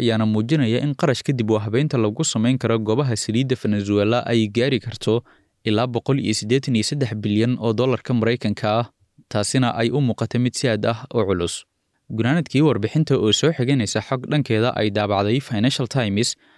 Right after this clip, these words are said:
ayaa lagu sheegay in laga baqayo in saliidda Venezuela ay dhaawacdo wax soo saarka gudaha Maraykanka iyo siyaasaddii Trump ee ahayd Amriika awalan. Waxayna muujinaysaa middan in istiraatiijiyada Trump ee Venezuela ay la kulmayso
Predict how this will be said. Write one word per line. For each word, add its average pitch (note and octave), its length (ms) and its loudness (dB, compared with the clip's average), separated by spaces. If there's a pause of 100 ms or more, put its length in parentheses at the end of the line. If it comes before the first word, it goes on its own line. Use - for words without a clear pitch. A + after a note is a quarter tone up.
(280)
ayaa A2+ 160 2
lagu A2 240 0
sheegay A#2 400 0
in C#3+ 80 2
laga A#2 180 0
baqayo A2+ 380 0
in C#3+ 140 -2
saliidda C3+ 340 -2
Venezuela G#2 800 0
ay G#2+ 180 2
dhaawacdo G2+ 560 2 (400)
wax G#2+ 160 -2
soo A2+ 80 0
saarka B2 360 0
gudaha A#2+ 280 -2
Maraykanka A2+ 560 -2
iyo G#2+ 280 0
siyaasaddii C3+ 500 0
Trump A#2 420 0
ee G#2+ 100 0
ahayd A#2 360 -2 (480)
Amriika A#2 520 0
awalan. F#2+ 360 2 (460)
Waxayna A2+ 280 -2
muujinaysaa A2+ 600 0
middan A#2+ 360 0
in C#3 140 2
istiraatiijiyada A2 760 0
Trump B2 380 -2
ee G#2+ 100 2
Venezuela G#2 760 0
ay A2 140 0
la C#3 120 2
kulmayso A2+ 640 0